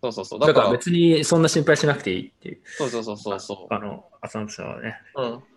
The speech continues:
Speaker 1: で、他の使い道がないっていうのが、まさに今回の話を際立たせているところで、これはだからエーシックの定義みたいなものなんですよね。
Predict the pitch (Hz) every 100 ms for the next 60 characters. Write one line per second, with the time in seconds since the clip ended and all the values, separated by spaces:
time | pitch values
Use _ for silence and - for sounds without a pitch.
0 | - 156 151 151 147 196 202 202 - 196
1 | 190 196 190 196 165 - 131 123 135 120
2 | 135 117 104 104 95 113 101 95 90 95
3 | - 104 92 85 107 95 95 98 98 92
4 | - 85 82 78 90 87 85 113 98 82
5 | - 147 147 147 95 117 151 156 156 147
6 | 156 113 92 82 85 90 87 69 - 95
7 | 135